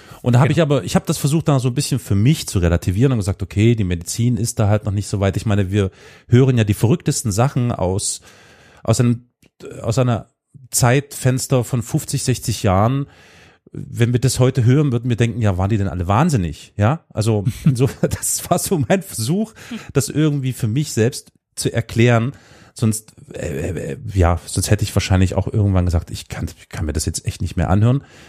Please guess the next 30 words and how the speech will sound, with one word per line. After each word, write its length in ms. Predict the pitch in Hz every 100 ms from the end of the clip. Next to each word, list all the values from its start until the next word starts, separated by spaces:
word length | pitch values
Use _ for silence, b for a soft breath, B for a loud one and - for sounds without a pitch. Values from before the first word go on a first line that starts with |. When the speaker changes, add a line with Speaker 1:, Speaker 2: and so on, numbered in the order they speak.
| B
Speaker 1:
So, 220 | - 82 B B _ -
aber 260 | 85 98
natürlich 360 | 95 - 101 87
auch 100 | 87
dazu 260 | 98 -
gesagt, 440 | 107 104 101 101 -
dass 120 | 90
ich, 340 | - - - _ _ _ _ -
äh, 160 | 92
jetzt 260 | 90 - -
zumindest 500 | 98 95 98 87 -
irgendwie 560 | 98 92 87 90 87 107 - - - 104
nicht 360 | 104 104 98 -
wissentlich 560 | 92 92 - 90 - B B B B -
irgendwelche 420 | 104 98 92 98
Schwierigkeiten 720 | - 101 95 - 85 - 85
habe 240 | 85 85
in 80 | 87
diese 240 | 87 87 90
Richtung. 380 | - 82 78 - B B B B B B _ _
Wundert 440 | 95 92 131 170 -
mich 160 | 143
trotzdem 500 | - - 160 - 101 85
nicht, 400 | 117 - - 107
dass 180 | -
man 140 | 107 101
eben 300 | - 101 95
doch 160 | 127
triggert. 360 | - - 90 90
Deswegen, 440 | - 127 139 120